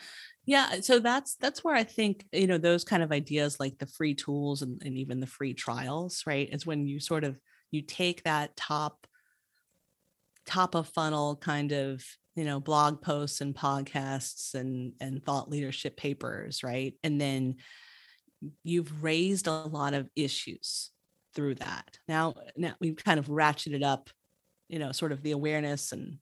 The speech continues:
and the pain and, uh, built some empathy <laughs> to show people we understand what they're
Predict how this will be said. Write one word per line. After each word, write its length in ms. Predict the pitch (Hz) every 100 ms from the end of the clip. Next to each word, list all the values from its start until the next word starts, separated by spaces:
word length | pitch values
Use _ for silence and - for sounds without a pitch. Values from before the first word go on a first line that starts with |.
| -
and 160 | 135
the 60 | 120
pain 580 | - 175 156 151 147 139
and, 180 | 127 - -
uh, 60 | - - 131 147
built 240 | 185 175
some 160 | - 160
empathy 800 | 151 160 156 151 - 139 139 -
<laughs> 240 | - 254
to 280 | - 220 175 - -
show 160 | - 202
people 240 | 190 175
we 140 | 165
understand 680 | 160 151 147 - 165 165 165
what 160 | 160 147
they're 280 | 143 143